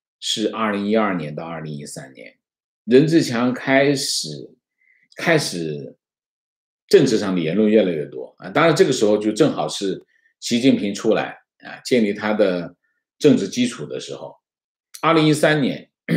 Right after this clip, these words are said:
<clears throat> 任志强在北大演讲的时候说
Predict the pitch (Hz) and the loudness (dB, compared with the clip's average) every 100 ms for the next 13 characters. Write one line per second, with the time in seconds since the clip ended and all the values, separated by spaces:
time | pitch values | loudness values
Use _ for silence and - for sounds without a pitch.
0 | 160 - - _ - 127 147 160 113 113 | -2 -4 -14 _ 2 4 4 0 -2 -2
1 | 120 127 110 98 90 87 80 123 120 - | 0 2 2 0 -2 -4 -4 -2 -4 -8
2 | _ _ - 101 113 87 73 78 73 73 | _ _ -6 -2 0 0 -4 -10 -10 -12
3 | 73 _ _ _ _ _ _ _ - 127 | -14 _ _ _ _ _ _ _ 4 6
4 | 131 - - | 6 2 -14